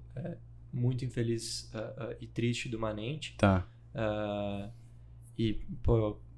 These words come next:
Speaker 1: acho louvável que, que eles peçam todos os exames
Speaker 2: Sim,
Speaker 1: que eles
Speaker 2: tem que
Speaker 1: pedem.
Speaker 2: pedir.
Speaker 1: Super legal, cara. Pedem uma bateria, é,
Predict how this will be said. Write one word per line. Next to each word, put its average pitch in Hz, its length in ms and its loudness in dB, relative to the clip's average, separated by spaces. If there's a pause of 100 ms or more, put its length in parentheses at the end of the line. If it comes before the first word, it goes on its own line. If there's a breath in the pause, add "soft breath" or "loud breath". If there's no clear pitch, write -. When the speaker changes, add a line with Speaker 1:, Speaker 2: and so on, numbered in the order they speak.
Speaker 1:
acho 113 280 2
louvável 113 520 4
que, 107 400 -6
que - 80 -6
eles 107 200 0
peçam 110 420 4
todos 110 280 2
os 107 160 -6
exames 110 220 -2
Speaker 2:
Sim, 107 120 8
Speaker 1:
que 98 60 12
eles 90 140 6
Speaker 2:
tem 95 120 4
que - 40 8
Speaker 1:
pedem. 117 200 10
Speaker 2:
pedir. 104 120 8
Speaker 1:
Super 92 200 12
legal, 107 420 4
cara. - 180 -12
Pedem 110 240 6
uma 110 140 -2
bateria, 113 640 2 (400 soft breath)
é, - 180 -6